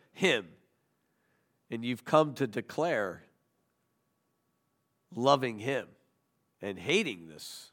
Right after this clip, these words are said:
world the way that he wants us to.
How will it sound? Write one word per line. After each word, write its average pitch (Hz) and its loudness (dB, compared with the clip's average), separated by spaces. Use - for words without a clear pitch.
world 80 -14
the 98 -12
way 107 -2
that 95 -6
he 98 -8
wants 92 -12
us - -16
to. - -20